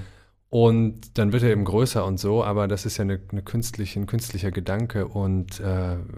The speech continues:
ja, wo soll das hinführen? Also das führt ja, nein, wir gehen nicht ein in den Schoß, aus dem wir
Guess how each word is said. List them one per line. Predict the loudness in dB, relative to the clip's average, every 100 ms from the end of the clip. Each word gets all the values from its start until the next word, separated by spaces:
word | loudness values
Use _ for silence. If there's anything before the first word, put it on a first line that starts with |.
| -8
ja, | -8 -10 -10
wo | -8
soll | -4 -4
das | -4 -4
hinführen? | -6 -6 -8 -6 -6
Also | -6 -8 -8 -10 -8
das | -8
führt | -6 -6 -4
ja, | -4 -4 -6 -12 _ -8
nein, | -6 -4
wir | -4
gehen | 2 2
nicht | 2 0 -4
ein | -2 0
in | 0 -2
den | -2
Schoß, | -4 -6 -6 -4
aus | -6
dem | -4 -4
wir | -2 -2 -4 -6